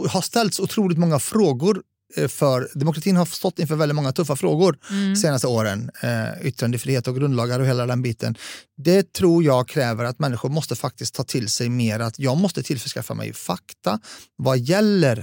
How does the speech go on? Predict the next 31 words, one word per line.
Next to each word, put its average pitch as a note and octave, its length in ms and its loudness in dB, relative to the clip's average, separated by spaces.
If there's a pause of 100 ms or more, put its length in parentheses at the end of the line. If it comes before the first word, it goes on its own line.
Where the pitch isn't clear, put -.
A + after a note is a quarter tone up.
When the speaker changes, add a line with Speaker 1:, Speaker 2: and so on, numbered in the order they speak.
Speaker 1:
här G#2+ 420 -4
egentligen? G2+ 720 -6 (480)
Eh, A2 400 -2
man D3 280 2
kan E3+ 160 0
inte F3 140 0
bara D#3 160 0
köpa - 800 0
saker - 360 -2
och - 60 -8
ting A2+ 100 -6
som - 160 -6
säljs D#3+ 480 -2
till A#2 200 -4
en A#2+ 100 -2
rakt A#2 400 -4
av. C3+ 160 2
Jag C#3+ 80 -2
menar, D3+ 140 0
bara, D#3+ 260 2
bara, E3+ 400 2 (340)
jag, F3+ 300 4
jag F#3+ 160 6
gjorde, D#3 380 6
eh, D3 100 4 (380)
Polisförbundets, C3+ 1120 -2
eh, B2 280 0 (160)
pol-, F#3 160 2
eh, D3 100 -4
polisens D3 380 -2
dag. A2+ 400 -2